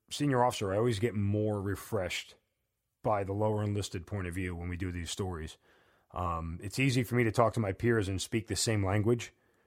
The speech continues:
right? When you talk to senior N C Os and, and, and other officers, but, um, the sort of unabashed, you know, free from, from filter opinion that you offer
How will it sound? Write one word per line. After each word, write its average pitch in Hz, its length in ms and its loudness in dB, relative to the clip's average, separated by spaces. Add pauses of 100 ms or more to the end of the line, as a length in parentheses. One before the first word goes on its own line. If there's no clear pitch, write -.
(160)
right? 101 220 0
When 110 100 0
you 98 60 0
talk 101 200 0
to 95 80 -12
senior 107 280 0
N 98 80 -2
C 98 160 -2
Os 101 200 0
and, 95 140 -2
and, 90 140 -10
and 90 180 -8
other 95 260 -2
officers, 104 380 -4
but, 87 240 -6 (600)
um, 76 320 -8 (200)
the 98 100 -4
sort 127 200 0
of 104 100 0
unabashed, 110 640 0
you 113 140 -6
know, 90 240 -2 (920)
free 120 400 2
from, 101 420 2
from 92 220 -6
filter 107 360 0
opinion 104 380 0
that 98 140 -4
you 87 160 -2
offer 98 380 0